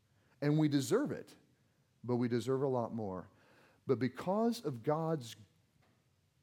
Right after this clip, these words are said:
unfathomable grace and God's unfathomable love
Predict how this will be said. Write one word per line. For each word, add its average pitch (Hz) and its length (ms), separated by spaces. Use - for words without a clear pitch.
unfathomable 135 1300
grace 98 680
and 120 160
God's 120 360
unfathomable 156 1160
love 95 360